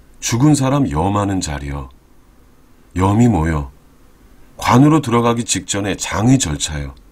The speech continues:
그nke 저기 놓여 있는 게 바로 시신이지,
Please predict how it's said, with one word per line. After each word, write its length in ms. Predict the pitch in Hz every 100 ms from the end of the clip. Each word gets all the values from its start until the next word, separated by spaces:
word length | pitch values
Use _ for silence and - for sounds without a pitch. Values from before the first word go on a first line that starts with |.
| - - - - - - - - - - -
그nke 460 | - 120 - 90 67
저기 440 | - 110 151 156 147
놓여 260 | 113 127
있는 260 | 107 92 90
게 120 | 101
바로 280 | - 80 76
시신이지, 760 | - 139 135 143 80 - 65